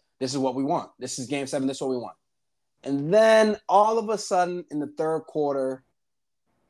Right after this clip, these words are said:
the Celtics just punched the gas and I think went on, what, the twenty-five to three run. And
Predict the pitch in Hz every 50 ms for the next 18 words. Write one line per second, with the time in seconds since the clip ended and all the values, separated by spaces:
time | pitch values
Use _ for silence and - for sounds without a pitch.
0 | _ _ _ _ _ 131 123 - - 175 170 175 175 - 170 156 - - - -
1 | - _ _ _ - 127 147 170 - - - _ _ _ _ _ _ _ _ _
2 | _ _ _ _ - 180 170 165 - - 156 147 151 147 151 156 151 - 151 139
3 | 127 - 156 147 151 151 147 143 139 139 131 - - 104 - - 143 147 143 147
4 | 151 139 135 123 135 127 - - 143 143 131 120 123 131 135 139 143 147 147 -
5 | _ _ _ _ _ _ _ _ _ _ _ _ _ - 127 131 127 127 123